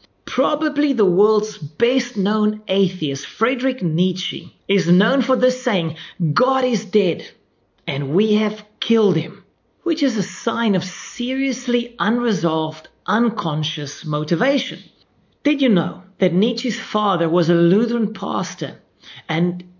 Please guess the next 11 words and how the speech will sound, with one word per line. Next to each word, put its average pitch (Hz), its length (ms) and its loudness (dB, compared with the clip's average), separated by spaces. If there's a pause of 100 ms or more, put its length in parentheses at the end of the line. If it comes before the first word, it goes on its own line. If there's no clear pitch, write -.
he 226 240 0
was 226 160 2
extremely 240 640 0
close 190 360 -4
to - 120 -4
his 165 160 0
father 147 460 -4
when 156 160 0
he 165 60 0
was 180 200 0
young? 226 300 -4